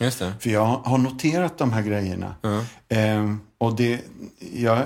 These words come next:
Speaker 2: är helt överens med dig om djupet och vikten av att lyssna på de här samtida frågorna.
Speaker 1: Mm.
Speaker 2: Ehm, för det, det här är ju ett, ett rop som kyrkan skulle kunna gensvara på.
Speaker 1: Verkligen.
Speaker 2: Ja.
Speaker 1: Verkligen så.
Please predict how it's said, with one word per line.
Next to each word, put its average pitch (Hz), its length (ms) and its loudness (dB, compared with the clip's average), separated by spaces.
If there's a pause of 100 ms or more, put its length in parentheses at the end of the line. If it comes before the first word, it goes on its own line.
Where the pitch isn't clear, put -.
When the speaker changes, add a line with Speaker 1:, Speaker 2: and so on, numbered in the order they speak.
(160)
Speaker 2:
är 127 180 0
helt 139 480 0
överens 143 640 0
med 107 240 0
dig 98 160 0
om 104 140 0
djupet 113 580 -4
och 113 220 -2
vikten 120 680 -2 (240)
av 104 260 2
att 98 160 -6
lyssna 120 420 -2
på 123 140 -2
de 127 160 2
här 107 80 -2
samtida 107 540 -2
frågorna. 98 600 -4
Speaker 1:
Mm. 107 180 -2 (380)
Speaker 2:
Ehm, 104 580 0 (260)
för 120 120 -4
det, 117 260 0 (240)
det 127 120 -2
här 113 260 0
är 117 40 -2
ju 123 240 0
ett, 120 220 -10
ett 123 300 -2
rop 151 420 -4
som 113 420 -2 (300)
kyrkan 110 680 0
skulle 107 440 -2
kunna 92 340 -6
gensvara 117 720 -4
på. 95 220 -8
Speaker 1:
Verkligen. 95 500 -4 (160)
Speaker 2:
Ja. 98 280 0 (100)
Speaker 1:
Verkligen 110 300 -6
så. 107 180 -10